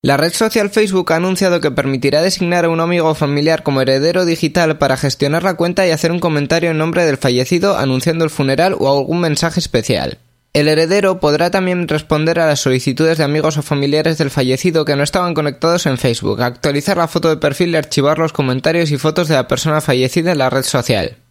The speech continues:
El servicio estará disponible inicialmente solo en Estados Unidos, aunque Facebook planea ampliarlo a todos los países.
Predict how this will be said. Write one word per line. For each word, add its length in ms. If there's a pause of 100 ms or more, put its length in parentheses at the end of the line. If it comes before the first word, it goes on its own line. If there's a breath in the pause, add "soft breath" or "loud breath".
(200)
El 100
servicio 380
estará 300
disponible 480
inicialmente 600
solo 200
en 100
Estados 400
Unidos, 380
aunque 260
Facebook 420
planea 380
ampliarlo 460
a 80
todos 260
los 140
países. 580